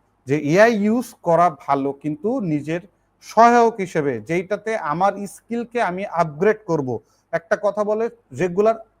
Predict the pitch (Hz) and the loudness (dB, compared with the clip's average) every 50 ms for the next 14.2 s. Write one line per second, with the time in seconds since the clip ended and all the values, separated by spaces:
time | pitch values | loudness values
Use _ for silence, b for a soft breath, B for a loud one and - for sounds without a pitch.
0 | _ _ - 175 190 214 208 - - - - 214 214 214 214 151 165 185 180 - | _ _ -4 -2 -2 -2 -2 -4 -6 -2 0 0 0 0 -2 -6 -6 -6 -4 -4
1 | 170 139 139 113 120 113 - 143 147 156 160 147 180 185 - - 202 202 202 202 | -4 -4 -6 -6 -8 -6 -4 -4 -4 -4 -4 -4 -6 -6 -6 -8 -6 -6 -6 -4
2 | 208 208 214 214 202 165 147 196 226 214 - _ _ _ _ _ _ _ - 160 | 0 2 2 2 2 0 -2 -4 -4 -6 -8 _ _ _ _ _ _ _ -2 0
3 | 165 196 190 160 170 196 185 214 202 196 - 196 190 202 208 - - 185 180 175 | 0 0 0 -2 -4 -2 0 0 -2 -2 -4 -8 -6 -8 -6 -4 -4 -4 -4 -4
4 | - - - 196 190 202 208 196 - 214 202 180 185 175 185 170 165 170 190 196 | -6 -4 -2 -2 0 -2 -4 -6 -6 -6 -6 -4 -4 -4 -4 -2 -2 -2 -2 -2
5 | 175 202 196 214 208 214 214 202 202 - 170 170 170 160 - 175 165 165 160 160 | -2 -2 -2 -2 -2 -2 -2 -4 -4 -6 -10 -12 -12 -10 -10 -6 -2 -2 -2 -2
6 | - 170 - _ - 175 165 160 - 165 151 151 156 139 156 170 - 202 196 196 | -6 -10 -12 _ -4 -4 -2 -2 -4 -8 -6 -8 -8 -8 -8 -8 -6 -6 -6 -6
7 | 196 - _ 175 - 190 185 190 180 - 202 214 240 - _ _ _ _ _ - | -6 -10 _ -16 -12 -10 -10 -8 -8 -10 -10 -10 -12 -16 _ _ _ _ _ 0
8 | 151 151 160 165 170 151 - - 156 156 - - _ - 143 139 143 147 139 - | 0 2 4 4 4 2 2 -2 -6 -6 -8 -4 _ 0 0 0 0 -2 -2 -4
9 | - 196 190 - - 143 131 120 110 117 120 113 - b b b b b _ _ | -4 -6 -2 0 0 0 0 0 -4 -8 -12 -14 -16 b b b b b _ _
10 | 165 147 135 139 165 180 185 214 - - - 175 185 180 - - 208 202 208 208 | 2 2 4 2 2 0 0 -4 -4 -2 -2 -2 -2 -2 -2 -2 -2 -2 -2 -4
11 | 214 208 - - 202 202 196 214 214 196 160 160 170 185 185 - - 214 196 208 | -6 -6 -2 -2 -2 0 0 -2 0 2 2 2 2 0 -2 -2 -2 -2 0 0
12 | 208 208 208 - 208 185 196 196 202 202 - 196 202 196 202 190 185 180 190 180 | -2 -2 -4 -4 -2 0 0 0 0 -2 -4 -6 -4 -4 -4 -6 -6 -6 -6 -6
13 | 190 180 _ - 202 196 - _ _ _ _ _ _ _ - 156 - 185 - _ | -8 -8 _ -6 -8 -8 -8 _ _ _ _ _ _ _ -8 -8 -8 -8 -8 _
14 | - 190 196 | -6 -4 -2